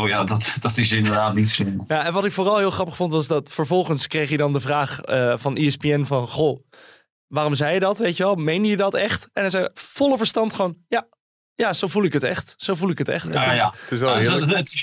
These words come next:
Speaker 1: wel eerlijk.
Speaker 2: Ja,
Speaker 1: Wat dat
Speaker 2: maar,
Speaker 1: betreft.
Speaker 2: ja, maar direct uit de selectie gezet bij nak, omdat hij natuurlijk nog, eh, ja, ook om de play-offs gaan spelen.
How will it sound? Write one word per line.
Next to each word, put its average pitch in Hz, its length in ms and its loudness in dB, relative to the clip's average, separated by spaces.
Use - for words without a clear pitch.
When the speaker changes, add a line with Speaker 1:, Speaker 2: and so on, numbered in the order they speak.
Speaker 1:
wel 131 100 0
eerlijk. 175 440 -2
Speaker 2:
Ja, 175 180 0
Speaker 1:
Wat 180 100 2
dat 151 100 0
Speaker 2:
maar, 123 80 2
Speaker 1:
betreft. 127 280 0
Speaker 2:
ja, 165 120 -2
maar 139 180 2
direct 147 340 0
uit 147 100 0
de 143 80 -2
selectie 151 420 0
gezet 151 320 0
bij 151 100 0
nak, 156 300 0
omdat 131 220 -2
hij 135 100 2
natuurlijk 135 340 0
nog, - 160 -2
eh, 127 200 2
ja, 131 140 0
ook 147 220 0
om 170 120 0
de 160 80 0
play-offs 160 360 0
gaan 151 100 -2
spelen. 160 480 -2